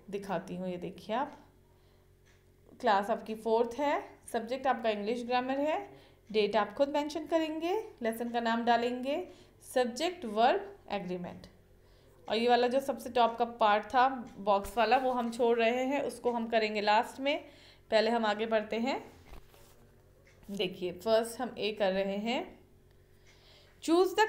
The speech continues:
correct simple present tense form of the word from the brackets and fill in the blanks। तो देखिए फर्स्ट, they dash cricket every Sunday।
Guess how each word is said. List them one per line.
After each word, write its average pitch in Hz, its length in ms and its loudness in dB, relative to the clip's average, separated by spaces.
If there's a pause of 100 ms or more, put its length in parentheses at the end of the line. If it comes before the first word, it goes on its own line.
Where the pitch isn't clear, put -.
correct 220 360 2
simple 240 360 4 (100)
present 220 500 -2
tense 208 360 -2
form 214 260 2
of 202 180 2
the 202 200 0
word 202 340 4 (460)
from 214 200 4
the 202 80 0
brackets 208 760 0
and 208 160 -4
fill 214 160 -2
in 202 180 -2
the 294 160 6 (340)
blanks। - 440 -4
तो 196 80 -2
देखिए 190 380 -2
फर्स्ट, 226 540 0 (1500)
they 311 480 2
dash 226 580 4
cricket 226 460 -2
every 208 360 0 (440)
Sunday। 233 400 2